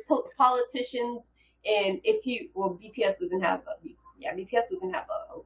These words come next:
like, a local board. But if you have a local board in your city, if you have some type of way that you can push on a politician, on somebody within the public school system, push, push as much as you can, because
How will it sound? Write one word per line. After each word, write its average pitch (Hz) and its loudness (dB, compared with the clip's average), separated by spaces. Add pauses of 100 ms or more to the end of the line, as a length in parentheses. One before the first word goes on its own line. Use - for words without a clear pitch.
(120)
like, - -8
a - -12
local - -10
board. 170 0 (540)
But 202 12
if 220 0
you 240 4
have 214 10
a 208 4
local 208 6
board 202 8
in 190 2
your 190 6
city, 202 -8 (240)
if 190 -2
you 233 -2
have 202 8
some 196 -4
type 196 -2
of 180 2
way 185 6
that 180 -4
you 185 -8
can 180 0 (320)
push 240 8
on 214 8
a 196 6
politician, 190 6 (280)
on 185 2
somebody 190 6
within 185 4
the 170 -6 (540)
public 226 4
school - -4
system, 370 0
push, - 4 (280)
push 320 8
as 285 8
much 269 8
as 240 6
you 233 2
can, 180 8
because 180 6